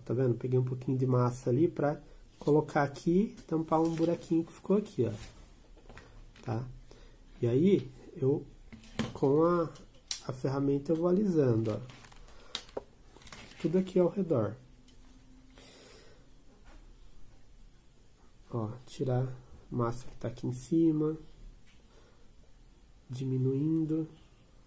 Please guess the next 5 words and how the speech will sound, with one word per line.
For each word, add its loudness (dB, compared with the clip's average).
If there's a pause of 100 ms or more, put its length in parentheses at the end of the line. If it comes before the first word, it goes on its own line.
(340)
né? 0 (720)
Posso -4
pegar 2 (1000)
outra 2 (340)
ferramenta, 2